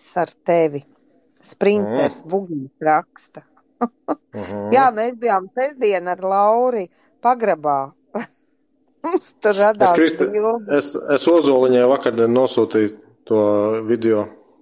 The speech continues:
Speaker 2: ko, ko es biju
Speaker 1: Nosūtīji,
Speaker 2: uzņēmis.
Speaker 1: jā?
Speaker 2: Jā, jā.
Speaker 1: Bet tas jau nebija nekas salīdzinoši ar to, ko tu varēji nosūtīt.
Speaker 2: Jā, jā, jā. Avatars tūkstots raksta, vajag rīkot atkārtotas vēlēšanas
Speaker 1: Rītām, tā.
Speaker 2: Latvijā.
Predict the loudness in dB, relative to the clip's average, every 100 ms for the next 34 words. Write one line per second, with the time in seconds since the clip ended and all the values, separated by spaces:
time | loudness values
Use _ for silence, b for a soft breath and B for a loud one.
0 | _ _ _ _ -4 -2 -2 -2 -2 0
1 | 2 2 2 0 -2 -2 -4 -2 -2 -4
2 | _ _ _ -4 0 2 2 0 0 0
3 | -2 -2 -2 -2 -2 -6 -4 -4 -4 _
4 | -4 -2 -4 -6 -12 -10 -10 -10 -14 -8
5 | -8 -6 -8 -4 -2 0 -2 -4 -12 -14
6 | -14 -14 -14 -16 -16 _ -4 0 2 0
7 | -6 _ _ _ -8 -6 -6 -10 _ B
8 | B B -4 -2 0 0 -2 0 0 0
9 | -2 -2 -4 -4 -10 -4 -2 0 0 0
10 | 0 -2 -4 -2 -2 -2 0 0 -2 0
11 | 2 2 0 0 -4 -4 -2 -2 -2 -2